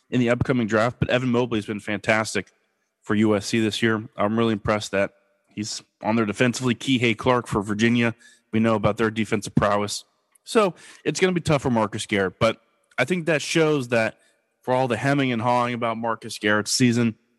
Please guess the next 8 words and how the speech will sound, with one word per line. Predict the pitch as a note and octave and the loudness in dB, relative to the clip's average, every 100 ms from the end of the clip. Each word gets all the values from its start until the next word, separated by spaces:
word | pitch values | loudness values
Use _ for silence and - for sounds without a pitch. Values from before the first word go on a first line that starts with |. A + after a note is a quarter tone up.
| _ _ _ _ _ - | _ _ _ _ _ -2
this | A2+ B2+ | -2 2
year, | A#2+ A#2 - _ _ _ _ _ | 2 0 -4 _ _ _ _ _
he's | D#3+ A3 | -4 0
actually | G#3 - D#3+ | 0 0 0
playing | E3+ C#3+ | 0 0
his | D#3+ C#3 | -2 0
role | C3 | -2
perfectly. | - D3+ C3 F2+ F2 | 0 -2 -4 -6 -8